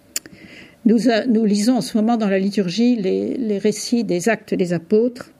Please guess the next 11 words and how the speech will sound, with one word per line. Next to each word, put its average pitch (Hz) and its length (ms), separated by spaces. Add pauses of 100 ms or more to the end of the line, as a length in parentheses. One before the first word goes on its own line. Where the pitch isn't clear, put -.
(280)
et 196 100
vous 196 140
vous 202 80
souvenez 214 480
de 196 220
cet 190 240
épisode 208 500 (720)
où 196 80
Pierre 214 380
et 180 80
Jean 220 320